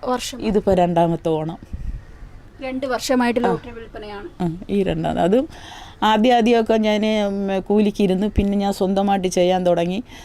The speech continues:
Speaker 2: നമുക്ക് നമ്മുടെ ഈ നാടകത്തിൽ നിന്നുള്ള അസോസിയേഷൻകാർ, അതായത് കാൽറ്റ് ജയൻ്റെ ഭാര്യ, അവരൊരു ഗ്രൂപ്പിൽ എന്നെ വിളിച്ച് എനിക്ക്, ഏ, കൊ-, പിന്നെ പതിനയ്യായിരം രൂപ അടുപ്പിച്ച് എനിക്ക് തന്ന്. അപ്പോൾ അതുകൊണ്ട് ഞാൻ ലോട്ടറി കച്ചവടം സ്വന്തമായിട്ട് ചെയ്യാൻ തുടങ്ങി.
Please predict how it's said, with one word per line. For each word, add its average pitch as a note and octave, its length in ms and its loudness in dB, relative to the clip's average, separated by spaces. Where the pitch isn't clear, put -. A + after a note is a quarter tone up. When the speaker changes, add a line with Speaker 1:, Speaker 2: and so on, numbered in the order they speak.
Speaker 2:
നമുക്ക് G#3 300 2
നമ്മുടെ G3+ 340 0
ഈ G#3 220 -2
നാടകത്തിൽ G#3 800 0
നിന്നുള്ള G3+ 380 0
അസോസിയേഷൻകാർ, F3+ 880 0
അതായത് F#3+ 360 2
കാൽറ്റ് F#3+ 340 2
ജയൻ്റെ F#3+ 400 0
ഭാര്യ, F3 480 2
അവരൊരു F#3+ 340 2
ഗ്രൂപ്പിൽ G3 460 0
എന്നെ F#3 260 -2
വിളിച്ച് F3 340 0
എനിക്ക്, F#3 460 2
ഏ, F3 120 2
കൊ-, F3 400 2
പിന്നെ E3+ 260 0
പതിനയ്യായിരം G#3 760 4
രൂപ F#3 120 6
അടുപ്പിച്ച് F3 340 2
എനിക്ക് F3 280 0
തന്ന്. D#3 280 2
അപ്പോൾ G3+ 180 2
അതുകൊണ്ട് A#3 340 4
ഞാൻ A3 160 2
ലോട്ടറി G3+ 300 2
കച്ചവടം G3+ 360 -2
സ്വന്തമായിട്ട് G3+ 540 -2
ചെയ്യാൻ F#3 420 0
തുടങ്ങി. E3+ 420 -2